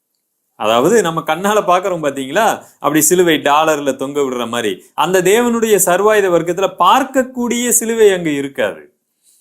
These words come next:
அதாவது, உலோக பொருளினாலே செய்யப்பட்ட எங்க,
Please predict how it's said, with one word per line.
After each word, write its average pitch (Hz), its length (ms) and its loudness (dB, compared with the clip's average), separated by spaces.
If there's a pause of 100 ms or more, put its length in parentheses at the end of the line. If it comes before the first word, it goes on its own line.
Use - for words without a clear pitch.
அதாவது, 156 320 2
உலோக 190 400 4
பொருளினாலே 175 440 -2
செய்யப்பட்ட 165 540 -4
எங்க, 160 540 -4